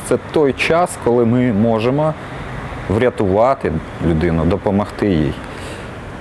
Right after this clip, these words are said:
Для цього у нас є п'ять-десять хвилин. Е,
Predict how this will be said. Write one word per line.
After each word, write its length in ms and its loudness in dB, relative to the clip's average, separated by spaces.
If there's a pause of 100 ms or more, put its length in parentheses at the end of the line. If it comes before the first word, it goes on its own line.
(300)
Для 140 4
цього 520 2 (280)
у 60 2
нас 420 0
є 340 4 (720)
п'ять-десять 880 2
хвилин. 340 0 (1160)
Е, 880 2